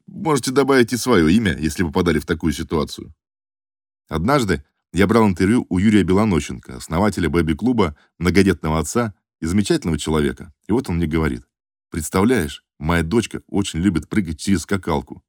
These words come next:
"Круто", отвечаю я. "Ну правда же круто?"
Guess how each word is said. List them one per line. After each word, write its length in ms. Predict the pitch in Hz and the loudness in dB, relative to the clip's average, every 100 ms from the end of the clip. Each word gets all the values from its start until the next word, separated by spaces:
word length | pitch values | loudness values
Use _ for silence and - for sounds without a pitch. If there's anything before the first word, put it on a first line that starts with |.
| _ _ _ _ - | _ _ _ _ -6
"Круто", 540 | 90 104 85 80 69 | 2 4 4 0 -6
отвечаю 480 | 67 71 82 - 76 | -12 -8 -6 -2 -2
я. 220 | 73 65 _ _ _ _ | -2 -6 _ _ _ _
"Ну 100 | 78 | -6
правда 280 | 71 113 85 | 2 2 2
же 100 | 64 | -4
круто?" 360 | - 117 69 | -2 -2 -2